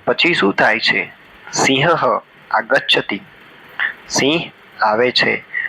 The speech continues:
આગચ્છતિ એટલે આવે છે. સિંહઃ વદતિ,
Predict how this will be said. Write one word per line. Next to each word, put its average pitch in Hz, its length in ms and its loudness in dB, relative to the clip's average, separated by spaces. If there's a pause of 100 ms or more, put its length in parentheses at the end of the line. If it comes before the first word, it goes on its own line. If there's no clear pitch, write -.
(160)
આગચ્છતિ 120 520 0
એટલે 135 400 0 (220)
આવે 113 400 2
છે. 117 640 0 (1000)
સિંહઃ 147 640 2 (540)
વદતિ, 110 580 0